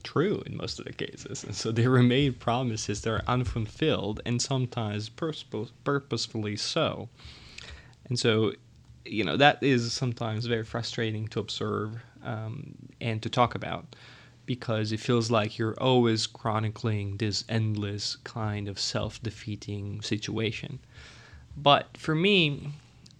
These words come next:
you know, unlike Carly in a way, for me coming to economic anthropology was a way to stop talking about some of these kind of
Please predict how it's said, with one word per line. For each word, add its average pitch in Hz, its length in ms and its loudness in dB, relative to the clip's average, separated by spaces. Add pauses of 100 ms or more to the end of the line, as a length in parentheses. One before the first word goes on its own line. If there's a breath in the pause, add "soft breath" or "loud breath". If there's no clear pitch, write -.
(120)
you 151 80 0
know, 117 140 2
unlike 160 360 2
Carly 123 560 2
in 117 80 -4
a 117 60 -2
way, 110 540 0 (100)
for 139 160 -6
me 135 160 0
coming 135 320 0
to 131 100 -4
economic 120 540 -2
anthropology 113 580 -2
was 104 220 -4
a 110 80 -4
way 131 260 2
to 131 220 -10
stop - 400 -4
talking 117 440 -2
about 104 440 -4 (460 loud breath)
some 127 260 0
of 113 80 -2
these 113 180 -2
kind 110 300 -4
of 104 80 -6